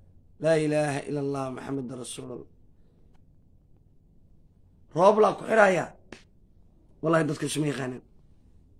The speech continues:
Rooble iska dhaafe. Farmaajo hadduu xirayo, Farmaajo xamar ma imaadeen. Rooble ayuu ka hadlay.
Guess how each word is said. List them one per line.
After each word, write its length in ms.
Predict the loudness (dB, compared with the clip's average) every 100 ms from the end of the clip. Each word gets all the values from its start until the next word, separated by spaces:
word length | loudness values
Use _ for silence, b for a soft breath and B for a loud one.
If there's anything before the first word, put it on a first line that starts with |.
| -20 _ -20 -20 -4
Rooble 280 | 6 6 6
iska 180 | 0 0
dhaafe. 360 | 2 2 0 -8 -14 -20 -20 -20 -20 -20 -20 -20 -8
Farmaajo 340 | 0 4 4 4
hadduu 200 | -2 -2
xirayo, 240 | 2 2
Farmaajo 320 | 2 -4 -4 -4
xamar 180 | -2 -2
ma 80 | -2
imaadeen. 400 | -4 -8 -10 -16 -20 -20 -20 -20 -20 -20
Rooble 340 | -2 0 2
ayuu 120 | 0 0
ka 80 | -4
hadlay. 180 | -6